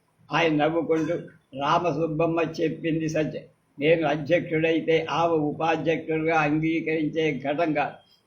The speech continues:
ఆవిడ అధ్యక్షురాలైతే నేను ఉపాధ్యక్షుడిగా ఉండటం ఏమీ అభ్యంతరం లేదబ్బా" అన్న. వారి ఉండడంతో అత్యంత అభిప్రాయానికి,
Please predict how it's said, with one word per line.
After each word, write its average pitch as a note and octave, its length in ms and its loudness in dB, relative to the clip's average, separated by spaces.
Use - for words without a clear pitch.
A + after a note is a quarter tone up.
ఆవిడ E3 340 2
అధ్యక్షురాలైతే E3 1200 0
నేను D#3 400 0
ఉపాధ్యక్షుడిగా D#3 920 -2
ఉండటం D#3 560 0
ఏమీ E3+ 320 2
అభ్యంతరం D#3 680 -2
లేదబ్బా" D#3 1000 2
అన్న. C#3+ 160 -6
వారి D#3+ 300 2
ఉండడంతో E3 560 2
అత్యంత D#3 580 0
అభిప్రాయానికి, E3 920 0